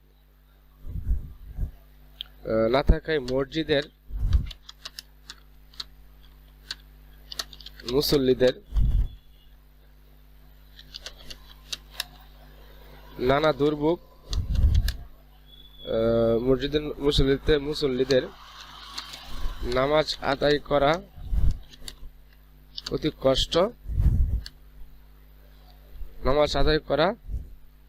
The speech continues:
কষ্টসাধ্য হয়ে পড়েছে। এখানে কথাটি কষ্টসাধ্য হয়ে পড়েছে। বিদায় উপরে উল্লেখিত সমস্যা সমাধানের জন্য আমাদের কিছু আর্থিক অনুদানের প্রয়োজন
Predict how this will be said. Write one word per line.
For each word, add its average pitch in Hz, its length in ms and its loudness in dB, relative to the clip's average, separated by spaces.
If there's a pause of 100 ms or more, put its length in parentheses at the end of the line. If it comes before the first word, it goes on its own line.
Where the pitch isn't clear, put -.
(1080)
কষ্টসাধ্য 143 600 2
হয়ে 127 160 6
পড়েছে। 107 360 0
এখানে 147 360 -4 (320)
কথাটি 135 340 0 (1600)
কষ্টসাধ্য 135 500 0
হয়ে 127 320 0 (1400)
পড়েছে। 120 340 0 (180)
বিদায় 143 320 0 (540)
উপরে 175 300 -4
উল্লেখিত 165 600 -2
সমস্যা 156 520 0
সমাধানের 143 540 0
জন্য 131 320 -4 (760)
আমাদের 151 360 0
কিছু - 300 -6
আর্থিক - 400 0 (180)
অনুদানের 151 380 -4
প্রয়োজন 131 380 -2